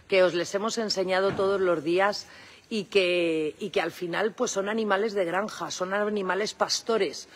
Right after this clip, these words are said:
Lo mismo que a Lucas o a las lobinas. Hoy cuando subí a ver, hoy cuando subí a ver los animales, que subí en el quad a ver las vacas y las yeguas y a darlas el repaso diario,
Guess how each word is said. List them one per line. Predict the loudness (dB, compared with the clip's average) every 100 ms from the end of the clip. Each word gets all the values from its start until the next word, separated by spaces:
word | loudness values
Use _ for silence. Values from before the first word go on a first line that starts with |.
| -20 -20 -20 -4
Lo | 0 2
mismo | 2 2 0
que | 2 2
a | 4
Lucas | 4 4 4 4 4
o |
a | 2
las | 2 0
lobinas. | 0 0 -2 -6 -10 -16 -20 2
Hoy | 6 8 6
cuando | 4 4 4
subí | 0 -2 4
a | 6
ver, | 6 4 4 4 2 0 -12 -6
hoy | 2
cuando | 4 4 2
subí | 0 0 4
a | 6
ver | 6 4 4 4 2
los | 0 0
animales, | -2 0 2 2 0
que | -2
subí | -4 0 2
en | 2
el | 2 0
quad | 4 4 4
a | -2
ver | 2 2 2 0 -2
las | -4 0
vacas | 2 2 2 -2
y | -6
las | -6 0
yeguas | 2 2 -2 -2
y |
a | -4 -4 -4
darlas | -4 -2 -2 -2
el | -6
repaso | -8 -6 -4 -2 0
diario, | 4 4 4 0